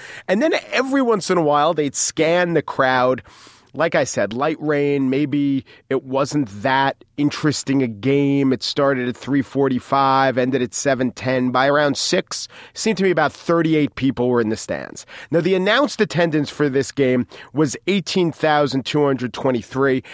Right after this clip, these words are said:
and famous potato bowls had been getting in the mid twos, so this was quite disappointing. But I did find someone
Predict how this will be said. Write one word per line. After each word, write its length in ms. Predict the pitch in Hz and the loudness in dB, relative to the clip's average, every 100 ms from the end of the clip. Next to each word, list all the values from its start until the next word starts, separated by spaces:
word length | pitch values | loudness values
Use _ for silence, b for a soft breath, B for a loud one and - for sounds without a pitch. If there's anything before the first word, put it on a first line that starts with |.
| B - | B -2
and 140 | 143 | -2
famous 320 | - 175 165 | 2 2 2
potato 420 | - 151 151 143 143 | 0 -2 0 0 0
bowls 480 | 139 135 135 135 | 2 2 2 0
had 240 | 117 139 123 | 0 -2 0
been 200 | 139 127 | -2 0
getting 260 | 131 127 | 0 0
in 100 | 127 | 0
the 60 | 120 | 0
mid 280 | 123 131 101 | 0 -2 -2
twos, 440 | - 127 123 117 B B B | 0 2 0 -2 B B B
so 180 | - | -4
this 240 | 151 165 - | 0 0 0
was 140 | 147 | -2
quite 360 | - - 135 107 | -2 -2 -2 0
disappointing. 800 | 131 - - 120 117 117 110 104 B B | -2 -2 -2 0 0 0 -4 -6 B B
But 120 | 151 | 0
I 80 | 160 | 0
did 200 | 151 285 | 2 -2
find 320 | - 220 190 | 0 0 0
someone 460 | - 170 151 139 | 2 0 2 2